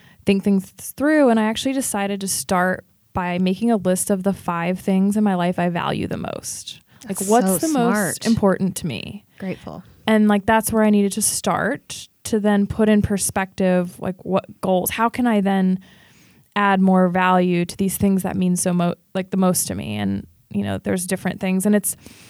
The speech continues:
Speaker 1: I don't think, I mean, health, like, valuing my health and being thankful for my health was on there, but it was not the, the biggest thing, right? There's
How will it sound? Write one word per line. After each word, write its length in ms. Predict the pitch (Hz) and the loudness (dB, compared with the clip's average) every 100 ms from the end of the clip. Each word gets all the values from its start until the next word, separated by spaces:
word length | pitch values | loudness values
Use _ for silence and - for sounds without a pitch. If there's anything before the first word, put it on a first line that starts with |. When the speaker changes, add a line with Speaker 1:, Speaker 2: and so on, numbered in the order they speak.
| - - - _ _ | -20 -20 -20 _ _
Speaker 1:
I 140 | 214 226 | -4 -2
don't 280 | 262 - - | -2 -4 -4
think, 340 | 254 254 - - | -4 -4 -4 0
I 100 | 220 | 4
mean, 200 | 220 196 | 4 2
health, 360 | - 214 233 | 2 2 2
like, 120 | 220 | 2
valuing 400 | 196 208 240 285 | 0 2 2 2
my 120 | 233 185 | 2 -2
health 380 | 175 180 185 | -2 0 0
and 120 | 190 185 | 0 0
being 140 | 180 | 0
thankful 260 | 185 180 185 | -2 -4 -4
for 80 | 185 | -4
my 100 | 185 | -4
health 280 | 185 185 | -4 -2
was 140 | 208 190 | 0 0
on 260 | - - 196 | -2 -4 -2
there, 280 | 233 254 269 | -2 -2 -2
but 160 | 233 | 0
it 80 | 220 | 2
was 180 | 202 185 | 2 2
not 360 | 196 208 - - _ _ _ _ | 2 2 0 -6 _ _ _ _
the, 200 | 185 190 175 - _ _ - | -2 0 -2 -18 _ _ -2
the 80 | 196 | 0
biggest 400 | 190 175 185 - | 0 -2 -6 -2
thing, 300 | 214 208 - | 0 0 -4
right? 420 | 196 185 202 220 - | -4 -2 -2 -4 -6
There's 280 | - 202 180 | 0 0 0